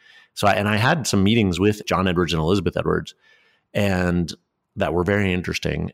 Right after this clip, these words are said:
And, um, so anyways, I, when I went to Foo, when I went to Foo Camp at this same time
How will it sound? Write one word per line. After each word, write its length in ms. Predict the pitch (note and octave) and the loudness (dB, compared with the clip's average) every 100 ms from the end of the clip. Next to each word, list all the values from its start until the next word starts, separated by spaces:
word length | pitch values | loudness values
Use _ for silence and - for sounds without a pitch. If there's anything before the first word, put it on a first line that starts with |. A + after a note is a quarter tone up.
| _ | _
And, 500 | - F#2 F2 F2 E2+ - _ _ _ _ _ _ - | -4 -2 0 -2 -4 -12 _ _ _ _ _ _ -8
um, 760 | - G2 F2 E2+ D#2+ D#2 - - _ _ _ - _ | -2 0 0 0 -2 -4 -8 -16 _ _ _ -20 _
so 160 | - | 2
anyways, 520 | C#3+ D#3+ G#2 F#2+ F#2+ - - | 4 6 4 4 0 -6 -2
I, 240 | G#2 G2+ | 2 2
when 160 | G#2+ A#2 | 2 2
I 40 | |
went 140 | C3 B2 | 4 2
to 80 | |
Foo, 280 | - C#3+ E3+ | -2 -2 -2
when 200 | - C3 | 2 2
I 20 | |
went 140 | D3 D3+ | 4 2
to 60 | |
Foo 240 | A2+ F#3+ A3 | 0 2 2
Camp 380 | F#2+ D#2+ - - _ _ _ _ E2 | 2 -4 -8 -14 _ _ _ _ -6
at 260 | D2 A2+ | -2 0
this 180 | B2 - | 0 0
same 220 | A#2 G#2+ | 2 2
time 460 | - A#2 F2 F2 | 2 0 0 0